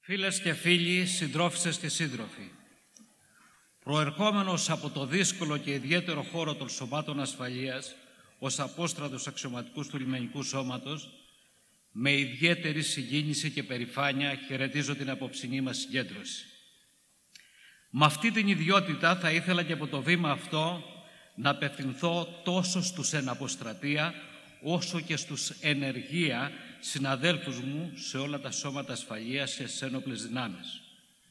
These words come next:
Να σκύψουν, να αφουγκραστούν και να μελετήσουν το κάλεσμα της Κεντρικής Επιτροπής του Κομμουνιστικού Κόμματος Ελλάδος.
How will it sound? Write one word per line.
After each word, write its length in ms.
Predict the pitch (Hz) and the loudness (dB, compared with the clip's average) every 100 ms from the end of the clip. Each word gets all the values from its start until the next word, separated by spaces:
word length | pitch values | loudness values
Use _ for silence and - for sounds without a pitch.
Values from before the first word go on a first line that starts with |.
| - - - | -20 -20 -14
Να 180 | 117 123 | -4 0
σκύψουν, 720 | - - 165 - - 180 196 - - - - | 0 2 2 2 4 4 2 -2 -8 -18 -10
να 120 | - 131 | 0 0
αφουγκραστούν 880 | 123 135 117 127 - - 170 175 160 | 2 -2 0 0 0 0 0 0 -2
και 100 | 156 | -2
να 120 | 139 | -2
μελετήσουν 600 | 131 127 131 156 143 139 123 | 0 -2 -2 -4 -4 -6 -6
το 120 | 127 - | -8 -2
κάλεσμα 520 | 156 151 143 127 139 | 2 2 0 -4 -4
της 140 | - | -4
Κεντρικής 580 | - 131 139 - 147 139 | -2 -2 -4 -8 -4 -4
Επιτροπής 640 | 135 110 120 113 139 135 - - - - - - | -4 -6 -8 -4 -2 -2 -6 -14 -20 -20 -16 -10
του 140 | 127 | -8
Κομμουνιστικού 580 | 135 131 135 - - 147 | -4 0 0 -2 -4 -4
Κόμματος 460 | 147 139 120 117 | -2 -4 -4 -6
Ελλάδος. 640 | 120 123 113 95 - - | -6 -6 -6 -8 -16 -20